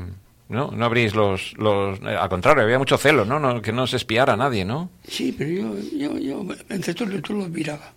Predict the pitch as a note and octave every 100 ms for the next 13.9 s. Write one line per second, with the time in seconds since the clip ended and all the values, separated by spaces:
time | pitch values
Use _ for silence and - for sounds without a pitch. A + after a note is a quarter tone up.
0 | - A#2 E2 - - - _ - - D#3+
1 | D3 C#3+ D3+ C#3 B2 C3 A#2+ - _ -
2 | F#2 - - - - - - F#3+ F#3+ D#3
3 | C#3+ F#3+ A#3 - - G#3+ G#3 A#3 F#3 C#3+
4 | D#3 B2 B2+ B2+ B2 - - - D#3 D#3
5 | D3+ D#3 A#2+ C3 D#3 - A#3+ B2+ G3+ E3
6 | - F#3 E2 E2 G#2 - - D#3+ - _
7 | - - - - D#3 D3 G3 G#3+ A#3 F3+
8 | D3 G#3 G#3 A3 G#3 G#3+ A#3 G#3 D#3+ D3
9 | - B2+ - - _ - G#2+ D#2 - -
10 | - - _ - D#2+ - - - - -
11 | - - - - - F#2 - F2 E2+ E2
12 | F#2+ F2 D#2+ D#2 - A#1+ F#2+ F2 D2+ E2
13 | D#2 C#2+ D#2 D#2 C#2 C2 D3+ C3+